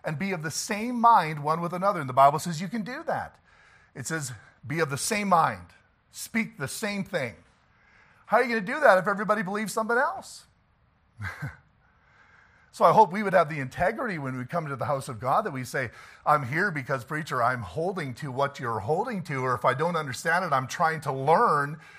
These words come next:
so I can be of the same mind and speak the same thing." Amen? So within this individuality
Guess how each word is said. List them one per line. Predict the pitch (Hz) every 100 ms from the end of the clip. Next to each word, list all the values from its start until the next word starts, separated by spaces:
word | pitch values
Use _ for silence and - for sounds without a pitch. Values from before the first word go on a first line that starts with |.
| - -
so | 196 156
I | 165
can | 165 - 220 339 262 147
be | 160 156
of | 131
the |
same | - 160 139 131
mind | 123 139 151
and | 143
speak | - 139 117
the | 127
same | - 143 156
thing." | 208 - 131 - _ _ _ _ _ _ _ _
Amen? | 120 123 123 147 226 _ _ _ _ _ _ _ _ _ _ _ _ _
So | - 180
within | 160 190
this | 190 226
individuality | 185 170 160 151 160 170 262 202 131 135